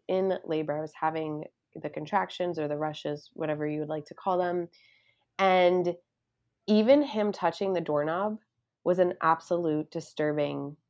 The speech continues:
of my birthing world. Like, I had just, even him, my partner, who I love and, like, who, you know, who I feel safe with,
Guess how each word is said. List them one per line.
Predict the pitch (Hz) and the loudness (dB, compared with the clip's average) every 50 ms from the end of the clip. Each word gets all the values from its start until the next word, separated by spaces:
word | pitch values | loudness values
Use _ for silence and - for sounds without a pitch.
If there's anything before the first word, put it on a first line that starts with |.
| - | -4
of | - 156 147 147 | -4 -4 -2 -2
my | 156 151 143 143 143 147 151 151 151 - | -4 -4 -2 -2 -2 -2 -4 -4 -4 -2
birthing | 156 151 147 147 - 156 147 143 139 139 139 147 - _ _ _ _ - | -2 -2 -2 -2 -2 -4 -4 -4 -6 -6 -8 -10 -14 _ _ _ _ -2
world. | - 185 190 185 147 147 151 147 - | 4 8 8 10 10 10 8 6 6
Like, | 160 156 151 | 4 4 6
I | 180 180 | 6 8
had | 190 175 175 175 | 8 6 4 4
just, | 180 170 - - _ _ _ _ _ _ _ _ _ - | 0 -4 -4 -8 _ _ _ _ _ _ _ _ _ 2
even | 226 240 240 233 269 262 262 | 4 6 8 8 8 8 8
him, | 233 247 226 214 202 196 185 - - | 6 6 6 6 4 2 0 -2 0
my | 196 185 190 214 | 4 6 6 6
partner, | 254 254 - 226 214 214 - 180 170 165 156 156 165 180 | 6 6 4 4 4 4 4 2 0 2 2 0 -2 0
who | - 214 190 | 0 2 4
I | - - 185 185 185 | 4 4 4 4 4
love | 180 175 180 190 196 180 175 170 165 165 - - | 4 4 4 4 6 4 4 2 0 -2 -6 -4
and, | - 185 180 185 | -2 0 0 0
like, | 180 165 160 160 165 - - _ - 175 | 2 2 2 0 0 -2 -10 _ -10 -4
who, | 185 202 190 - | 0 0 0 0
you | - 202 | 0 2
know, | 196 175 165 160 175 - _ _ _ _ _ _ _ _ _ - | 2 2 2 0 -2 -6 _ _ _ _ _ _ _ _ _ 4
who | 214 | 6
I | 196 190 | 6 6
feel | 190 - 185 175 175 | 6 4 2 2 2
safe | 175 - 165 185 185 - | 2 2 0 2 2 0
with, | 170 165 | -2 -2